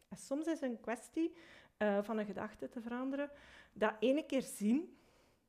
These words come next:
en daarna beslissen van, ah, vanaf nu denk ik er anders over. En dan is dat een kwestie van één minuut. Hm? Maar meestal is dat een proces. Zoals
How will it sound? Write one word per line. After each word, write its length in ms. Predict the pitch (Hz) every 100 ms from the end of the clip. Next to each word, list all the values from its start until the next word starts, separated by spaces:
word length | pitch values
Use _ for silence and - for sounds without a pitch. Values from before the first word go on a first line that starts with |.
| _
en 160 | - 196
daarna 340 | 190 240 247
beslissen 400 | 202 - 233 233
van, 140 | 220 208
ah, 120 | 196
vanaf 360 | 190 202 -
nu 160 | 202 202
denk 200 | 190 196
ik 120 | 190
er 120 | - -
anders 380 | 202 220 233 -
over. 340 | 254 285 - - - -
En 100 | 214
dan 140 | 233
is 60 | 294
dat 100 | 262
een 60 | 233
kwestie 260 | 208 -
van 120 | 202 -
één 200 | 202 185
minuut. 360 | 190 220 - - _
Hm? 140 | 214 285 - _ _ _ - -
Maar 140 | - 180
meestal 400 | 185 190 - 175
is 120 | 180
dat 120 | 165
een 60 | -
proces. 600 | - - - - - -
Zoals 540 | 233 202 175 180 -